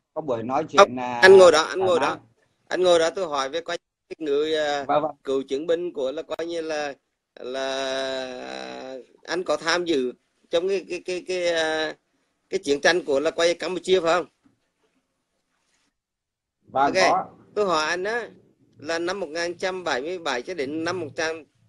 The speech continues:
Speaker 2: chín trăm bảy mươi tám là cuộc chiến giữa Campuchia và Việt Nam. Anh là người cựu quân nhân ở trong đó để đánh cái trận chiến đó, anh cảm nhận á là trận chiến như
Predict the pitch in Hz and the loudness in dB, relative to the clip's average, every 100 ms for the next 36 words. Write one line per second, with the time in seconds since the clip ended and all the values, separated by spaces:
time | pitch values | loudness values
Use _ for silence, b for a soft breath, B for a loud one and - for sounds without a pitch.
0 | _ - 123 139 185 175 143 139 165 147 | _ -18 -14 -6 -2 0 0 -2 -2 -2
1 | 190 - _ _ _ _ 147 147 - 131 | -2 -8 _ _ _ _ 0 0 0 -6
2 | - 127 147 180 143 160 185 180 165 180 | -2 0 2 2 0 0 -2 -4 2 2
3 | 156 - _ _ _ - 156 143 135 143 | 2 -4 _ _ _ -6 -2 0 0 2
4 | 156 127 _ _ _ _ _ _ _ _ | 0 0 _ _ _ _ _ _ _ _
5 | _ _ _ _ - - 170 196 180 165 | _ _ _ _ -20 -4 -2 0 2 2
6 | 165 160 156 143 127 131 180 180 180 143 | 6 6 4 2 -2 -2 -2 0 4 2
7 | 156 170 139 160 196 - 139 127 123 135 | 2 2 4 2 0 -6 -6 -4 -4 -6
8 | 175 - 131 123 120 135 175 156 170 - | -8 -8 -8 -6 -6 -6 -8 -8 -6 -4
9 | 117 113 131 117 131 170 190 _ _ - | -4 -4 -2 -2 -2 -4 -4 _ _ -2
10 | 147 147 131 120 131 120 160 | -2 2 -2 -2 -4 -2 -2